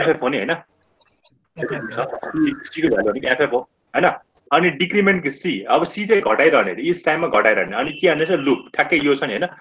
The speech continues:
Speaker 1: यदि जिरो आयो भने चाहिँ रिटर्न गरिहाल्यो, होइन भने लुपमा घुम्या, घुमे, घुम्या, घुमे गर्नु पर्यो, है? ठिक छ? ठिक छ? यहाँसम्म केही छ? कोही सोध्नु पर्ने?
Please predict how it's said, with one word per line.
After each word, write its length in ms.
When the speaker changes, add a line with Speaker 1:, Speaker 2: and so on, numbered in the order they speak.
Speaker 1:
यदि 180
जिरो 300
आयो 200
भने 160
चाहिँ 300
रिटर्न 300
गरिहाल्यो, 420
होइन 240
भने 160
लुपमा 380
घुम्या, 400
घुमे, 260
घुम्या, 300
घुमे 240
गर्नु 240
पर्यो, 220
है? 140
ठिक 80
छ? 60
ठिक 100
छ? 40
यहाँसम्म 440
केही 160
छ? 80
कोही 380
सोध्नु 300
पर्ने? 180